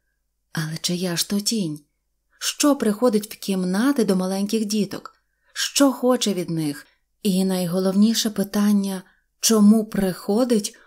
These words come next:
а нічого не відбувається? Поки Марічка ховалася, він спостерігав, вимірював,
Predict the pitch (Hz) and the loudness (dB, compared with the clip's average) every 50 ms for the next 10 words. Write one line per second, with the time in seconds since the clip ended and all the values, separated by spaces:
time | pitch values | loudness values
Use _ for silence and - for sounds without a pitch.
0 | _ _ - 208 196 185 180 175 170 170 - - 190 180 175 165 175 175 175 170 | _ _ -2 0 0 0 0 0 -2 -2 -4 -4 -4 -4 -4 -2 -2 -2 -2 -2
1 | 180 170 - - 196 202 208 208 190 165 151 151 - - - - - - - _ | -4 -6 -6 -4 -4 -2 0 0 -2 -2 -6 -10 -10 -10 -10 -10 -10 -14 -18 _
2 | _ _ _ _ _ _ _ _ _ _ _ _ _ _ _ _ _ _ _ _ | _ _ _ _ _ _ _ _ _ _ _ _ _ _ _ _ _ _ _ _
3 | _ - 233 277 285 330 339 311 285 247 233 240 240 - - 214 208 - 190 170 | _ -4 -2 -2 0 4 4 6 6 6 4 2 0 -2 -4 -4 -2 -2 -2 -2
4 | - 180 175 180 196 208 214 208 - 233 226 208 214 214 208 208 - - 196 196 | -2 -4 -4 -4 -4 -4 -4 -4 -4 -4 -2 0 0 2 2 0 -2 -2 -2 -4
5 | - - 202 202 190 170 170 165 160 151 156 151 - - _ _ _ _ _ _ | -2 -2 -4 -4 -4 -6 -8 -8 -10 -10 -12 -14 -16 -20 _ _ _ _ _ _
6 | _ _ _ - 165 151 175 170 165 156 156 156 160 170 175 202 233 240 247 226 | _ _ _ -4 -2 0 0 0 0 0 0 -2 -2 0 0 0 0 2 0 0
7 | 202 214 208 214 208 208 | 0 -2 -2 -2 -4 -6